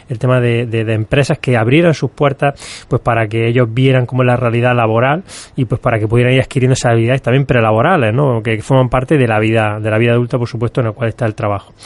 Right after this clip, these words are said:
Y, y quiero que nos cuenten una experiencia, eh, bueno, que se va,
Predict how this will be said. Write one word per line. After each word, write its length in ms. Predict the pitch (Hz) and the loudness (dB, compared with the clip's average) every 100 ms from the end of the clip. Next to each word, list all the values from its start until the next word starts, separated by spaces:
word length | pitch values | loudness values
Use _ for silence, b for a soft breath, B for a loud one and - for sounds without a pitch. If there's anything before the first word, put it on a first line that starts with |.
| B B - | B B -6
Y, 260 | 143 147 | -4 -4
y 240 | 147 147 135 | -4 -2 0
quiero 200 | 160 185 | 2 0
que 80 | 180 | 0
nos 100 | 147 | 0
cuenten 340 | 165 156 147 | 0 0 0
una 220 | 139 143 | 0 0
experiencia, 840 | 143 - 135 143 143 127 120 120 123 | 0 0 2 2 0 0 -2 -4 -6
eh, 20 | |
bueno, 240 | 123 190 | -6 -4
que 240 | 117 117 127 | -2 -2 -4
se 160 | - | -2
va, 300 | 123 135 135 | 0 2 0